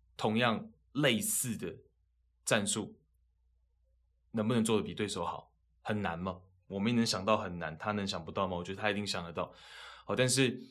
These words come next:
他就想搏一下，他就是想赌一下，能不能在上半场通过可能对攻的一个局面，一个大开大合的局面来取得一个并不差的一个比数跟战果。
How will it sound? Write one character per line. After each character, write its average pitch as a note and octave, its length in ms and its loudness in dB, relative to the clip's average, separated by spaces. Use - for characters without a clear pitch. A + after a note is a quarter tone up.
他 - 120 -2
就 B2+ 120 2
想 G2+ 240 4
搏 F#2 220 0
一 G2 40 2
下， G2 320 0
他 - 160 -6
就 A2+ 120 -2
是 A#2 100 -2
想 G2+ 240 0
赌 F#2 220 -2
一 - 20 -6
下， G2 340 0
能 A2 220 4
不 D#3+ 60 4
能 B2+ 180 4
在 B2 100 6
上 A#2+ 240 4
半 A2+ 180 4
场 - 280 -4
通 A#2 220 -2
过 A2+ 160 4
可 G#2+ 120 0
能 F2+ 240 -4
对 A#2 300 4
攻 A#2 280 2
的 A2 100 4
一 G2+ 100 0
个 G2+ 120 0
局 F#2+ 220 -2
面， G2 280 -2
一 A2+ 80 -8
个 B2 80 4
大 B2+ 200 6
开 A#2+ 180 0
大 A#2 240 6
合 F#2 120 -2
的 F#2+ 80 -2
局 F#2 200 -4
面 G2+ 200 0
来 G2 100 -2
取 G2 220 -4
得 F2+ 160 -4
一 F#2+ 140 -4
个 F2+ 460 -2
并 A2+ 180 4
不 A2+ 80 0
差 A2+ 420 6
的 G#2+ 120 2
一 F2+ 160 -4
个 F#2 140 -2
比 E2+ 220 -8
数 E2+ 320 -6
跟 G#2+ 160 0
战 G2 240 4
果。 - 220 -10